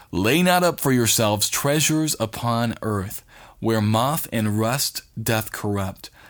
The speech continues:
and where thieves break through and steal.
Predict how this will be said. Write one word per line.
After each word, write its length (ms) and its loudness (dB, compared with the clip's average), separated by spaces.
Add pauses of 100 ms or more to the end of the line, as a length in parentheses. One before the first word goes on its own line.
(120)
and 140 0
where 160 2
thieves 540 -2
break 280 0
through 580 0
and 180 -2
steal. 680 -4